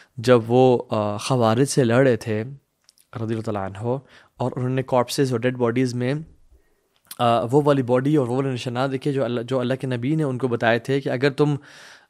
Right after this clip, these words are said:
अ, उन dead bodies में फ़लाँ फ़लाँ निशान देख लो, तो तुम हक़ पे होगे। नहरवान की जंग थी, उसमें जब उन्होंने देखा कि वो signs पाए गए, अल्हम्दुलिल्लाह, वो खवारिज के ख़िलाफ़ लड़ रहे हैं, तो सजदा शाकिरन,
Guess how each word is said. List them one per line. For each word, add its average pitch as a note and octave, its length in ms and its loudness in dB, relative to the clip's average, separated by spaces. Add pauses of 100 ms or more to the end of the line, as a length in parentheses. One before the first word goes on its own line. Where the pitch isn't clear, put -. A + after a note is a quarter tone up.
(120)
अ, C3+ 80 -6
उन C3+ 160 0
dead B2+ 200 4
bodies C3 260 2
में C#3+ 180 2
फ़लाँ C3 360 2
फ़लाँ C#3+ 220 0
निशान C3 340 0
देख B2+ 220 0
लो, D3 60 4
तो D3 60 2
तुम C3+ 180 0
हक़ D#3 240 2
पे D3+ 80 4
होगे। C3 420 2
नहरवान C#3+ 520 2
की C3+ 100 -4
जंग A#2 260 -4
थी, D3 220 -4 (460)
उसमें C#3 200 0
जब C#3+ 80 8
उन्होंने C#3+ 240 4
देखा B2+ 320 6
कि F3 120 4
वो D3+ 260 8
signs C#3+ 340 0
पाए F#3 280 8
गए, E3+ 200 8
अल्हम्दुलिल्लाह, E3 600 4
वो D#3+ 60 2
खवारिज D3 460 2
के D#3+ 60 -2
ख़िलाफ़ D#3+ 480 6
लड़ D#3+ 160 10
रहे D#3+ 100 8
हैं, F3+ 80 4
तो F3+ 320 4 (440)
सजदा G#2+ 400 0
शाकिरन, - 640 -6